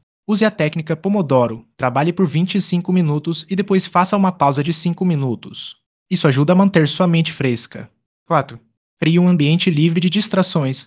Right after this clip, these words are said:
Desligue o celular e encontre um lugar tranquilo para trabalhar. Como o autoconhecimento ajuda a evitar a procrastinação, entender a si mesmo é fundamental. Quando você sabe quais são seus gatilhos para procrastinar, fica mais fácil evitá-los.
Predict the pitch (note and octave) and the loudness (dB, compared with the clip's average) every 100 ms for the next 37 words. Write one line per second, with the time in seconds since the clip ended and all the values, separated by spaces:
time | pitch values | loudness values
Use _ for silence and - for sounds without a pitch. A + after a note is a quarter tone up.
0 | _ C#3+ C#3+ E3 E3 D#3 F3+ F#3 D3+ C#3 | _ -4 0 0 0 0 2 4 4 4
1 | C#3+ - F3+ - G#3 G#3+ F3+ D3+ D3 D#3+ | 0 -2 0 2 0 2 0 2 2 0
2 | - G3 F#3+ E3+ F3+ F3 D#3+ E3+ F3 E3+ | 2 0 2 2 2 0 0 0 0 2
3 | C3+ G#2+ - _ _ _ - B3 G3+ F3 | 2 0 -6 _ _ _ -4 0 2 0
4 | E3 D3+ D#3 G3 D#3 E3 F3 D3+ E3+ F#3+ | -2 -2 0 0 2 2 2 0 2 2
5 | G3 F#3+ F3+ F#3 D#3+ E3 D#3+ G3+ G3+ - | 2 0 0 -2 -2 -2 -2 0 0 2
6 | F#3+ G3 A3 F3+ D#3+ E3+ - D#3 D3+ D3 | 2 2 4 4 4 2 0 -2 0 0
7 | D#3 E3+ F#3 F3+ A3+ A3 F3 C3+ D3 A2 | 0 -2 -2 0 2 2 2 0 0 -2
8 | F#2 - _ _ _ D#3+ E3+ F#3 F#3+ - | -4 -14 _ _ _ 0 2 0 0 2
9 | F3+ F#3 F#3 G3+ G3+ G3 F3 D3 B2+ D#3+ | 2 0 0 0 2 0 0 0 -2 -2
10 | D#3+ F3 E3 D#3+ - E3 F#3 F#3+ F3+ F3 | 0 0 0 0 0 0 0 0 0 2
11 | F3+ F3 G3 G3 - - G3 F#3 F3+ G#3 | 2 2 2 0 -4 -6 -2 0 0 0
12 | - F#3+ - F#3+ F#3 E3 A#2+ G#2 - - | 0 0 2 0 2 2 0 -2 -10 -12